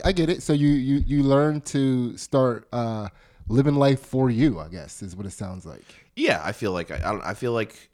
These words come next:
Speaker 2: I hit a point. I still feel this way. Like, I hate the nine-to-five format.
Speaker 1: Mm-hmm.
Speaker 2: I just don't think, like, I don't know. I think I just, like, came out of, like, <laughs> high school, like, just so naive, and I came into the real world, and I was like, So I just work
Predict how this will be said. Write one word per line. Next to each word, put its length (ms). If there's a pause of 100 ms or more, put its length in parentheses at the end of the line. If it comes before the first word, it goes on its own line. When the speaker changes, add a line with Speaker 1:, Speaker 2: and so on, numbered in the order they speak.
Speaker 2:
I 100
hit 160
a 60
point. 500 (240)
I 80
still 240
feel 180
this 200
way. 80
Like, 160
I 160
hate 480 (880)
the 100
nine-to-five 960
format. 680 (220)
Speaker 1:
Mm-hmm. 320
Speaker 2:
I 80
just 180
don't 300
think, 420 (760)
like, 120
I 20
don't 100
know. 60
I 60
think 200
I 100
just, 220
like, 140
came 260
out 280
of, 100
like, 140
<laughs> 120
high 60
school, 440
like, 200
just 280
so 180
naive, 560
and 120
I 80
came 240
into 120
the 80
real 160
world, 240
and 80
I 40
was 140
like, 180
So 140
I 60
just 200
work 520